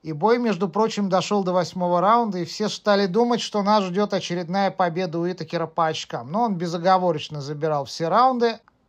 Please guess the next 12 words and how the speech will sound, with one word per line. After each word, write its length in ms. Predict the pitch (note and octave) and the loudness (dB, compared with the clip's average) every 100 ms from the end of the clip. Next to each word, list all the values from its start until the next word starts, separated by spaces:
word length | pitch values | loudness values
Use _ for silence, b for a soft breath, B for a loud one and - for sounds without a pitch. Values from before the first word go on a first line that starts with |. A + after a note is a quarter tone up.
| _ | _
Однако 800 | D3+ D3+ F#3+ A#3+ - A3 G3 - _ b b b b b | -2 0 2 2 6 6 6 2 _ b b b b b
в 100 | C#3 | 0
восьмом 500 | F#3 F3+ G#3+ C4+ C#4+ | 2 2 4 4 6
раунде, 480 | B3 G#3+ F3+ D3+ E3+ | 6 6 4 -2 -2
ну, 140 | B3+ | -2
примерно 720 | A3+ G#3+ G3 F#3+ F3 E3 C#3+ - _ | 0 -2 0 0 0 -2 -4 -8 _
через 300 | - G3+ G3 | -4 0 0
полторы 520 | - G#3+ F#3+ G#3+ G#3 | 2 2 6 6 6
минуты 380 | G#3 G#3 G3+ F3+ | 4 2 2 -2
после 380 | E3+ F3+ F3+ F3+ | -2 -4 -2 -4
его 160 | F3 F3 | 0 0
начала, 720 | F3 F3+ - F#3+ D3+ C#3 - | 0 -2 2 2 2 0 -6